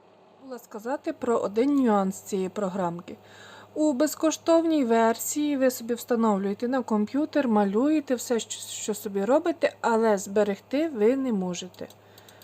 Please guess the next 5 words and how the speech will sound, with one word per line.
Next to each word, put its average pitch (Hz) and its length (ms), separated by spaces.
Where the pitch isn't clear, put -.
Бачите, 277 440
кнопка 214 640
Save - 840
не 214 580
активна. 208 720